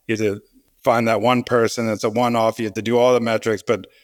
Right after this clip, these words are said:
on the creator side too, it's just, if you have a bunch of one-off things you have to do, invoicing for one person, you have to do this for one person, you have to do a brief for one person. It's a hard on both sides, and it's just a hard partnership to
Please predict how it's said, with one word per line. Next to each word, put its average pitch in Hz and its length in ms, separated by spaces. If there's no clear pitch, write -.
on 113 100
the 120 80
creator 127 300
side 117 320
too, 143 220
it's 110 160
just, - 380
if 117 160
you 120 140
have 107 160
a 98 60
bunch 113 320
of 101 140
one-off 110 500
things 117 340
you 110 60
have 107 100
to 113 80
do, 101 320
invoicing 117 580
for 117 120
one 110 260
person, 104 440
you 107 100
have 113 180
to 113 100
do 104 160
this 143 240
for 117 140
one 107 200
person, 104 360
you 104 60
have 104 80
to 107 60
do - 20
a 104 60
brief 147 320
for 117 100
one 107 160
person. 107 260
It's 110 140
a 120 40
hard 143 300
on 123 140
both 113 300
sides, 120 440
and 117 140
it's 107 160
just - 200
a 113 120
hard 113 340
partnership 110 520
to 98 160